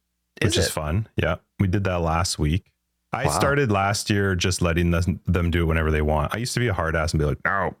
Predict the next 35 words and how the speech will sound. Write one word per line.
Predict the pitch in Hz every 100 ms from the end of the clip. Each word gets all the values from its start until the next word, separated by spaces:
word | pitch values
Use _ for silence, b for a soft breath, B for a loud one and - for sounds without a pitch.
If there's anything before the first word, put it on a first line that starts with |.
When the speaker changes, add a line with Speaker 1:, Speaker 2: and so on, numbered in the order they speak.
| -
Speaker 2:
December | 95 - 110 92
first, | - 95 76 -
da, | 95
da, | 101
da." | 87 80 73
And | 92 95
then | 95
I | 90
would, | 87 -
and | 101
then | 101 95
through | 113
covid, | 107 98 95 90
I | 82
was | 82
like, | 78 80
"Why | 90 131
am | 87
I |
doing | 71 78 78
this? | 78 -
My | 80
kids | - 107 101 -
need | 90 82
something | 85 87 80
to | 76
be | 76
happy | 78 82 92
about." | 101 117
And | 101 98
now | 101 98
they | 87
love | 85 87 78
it. | 73 -
So | - 87 78